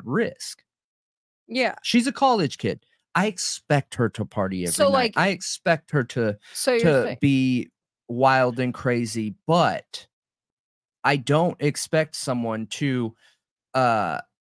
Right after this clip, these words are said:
Speaker 1: put their life in other people's hands.
Speaker 2: Yeah. So, I mean, I'm just, I'm just, the
Speaker 1: I'm
Speaker 2: only
Speaker 1: just
Speaker 2: reason I brought that up is because of comments I have seen of people saying, "Well,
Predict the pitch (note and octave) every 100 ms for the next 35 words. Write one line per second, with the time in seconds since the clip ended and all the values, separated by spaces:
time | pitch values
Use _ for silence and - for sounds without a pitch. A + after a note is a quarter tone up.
0 | _ _ _ _ _ _ _ _ _ _
1 | _ _ _ _ - G#3+ D3+ C3+ E3 F3+
2 | D3 D3 E3 D3 C3 C3 C3 B2 C#3 -
3 | A#2+ - C3 G#2 E2 C2 F2 - _ _
4 | _ _ _ _ _ _ _ _ _ _
5 | _ _ _ _ _ _ _ _ _ -
6 | G#3+ G3 F3+ - _ _ _ - C#4+ C4+
7 | B3 - _ B3 C#4+ C4+ - _ _ _
8 | _ _ C4+ F4 G4+ F#4+ - - C4+ F4
9 | G4+ G#4 - - - - - D3 - F#4
10 | F#4+ F#4 F4+ F#4 D#4 B3 B3+ C4 B3+ A3+
11 | A3 A3+ G3+ - - A3+ G3+ - A3+ A3+
12 | A3 G#3+ G#3+ G#3 A3 F#3+ - - A#3+ A3+
13 | A3+ A3 - F3+ - A3+ G#3+ - G#3+ G#3
14 | G3+ G3 F#3+